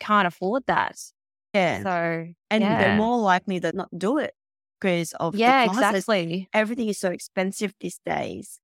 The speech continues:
Speaker 2: and,
Speaker 1: Yeah.
Speaker 2: and probably that's the last thing they wanna spend their money on.
Speaker 1: Yeah, exactly. When you've got other needs, it's one thing that really just annoys me. And I'm lucky I can afford it. For other people that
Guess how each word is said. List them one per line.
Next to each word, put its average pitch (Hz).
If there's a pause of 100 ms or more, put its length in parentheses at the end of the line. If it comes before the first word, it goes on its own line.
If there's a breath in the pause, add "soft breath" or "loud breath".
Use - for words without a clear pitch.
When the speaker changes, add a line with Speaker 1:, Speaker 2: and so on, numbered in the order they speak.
Speaker 2:
and, 165 (240)
Speaker 1:
Yeah. 185
Speaker 2:
and 185 (120)
probably 190
that's 185
the 175
last 175
thing 180
they 175
wanna 170
spend -
their 170
money 180
on. 185 (280)
Speaker 1:
Yeah, 233
exactly. 185
When 196
you've 185
got -
other 180
needs, 180
it's 202
one 214
thing 190
that 180
really 175
just 175
annoys 180
me. 175
And 196
I'm 220
lucky 196
I 170
can 185
afford 190
it. - (120)
For -
other 185
people 175
that -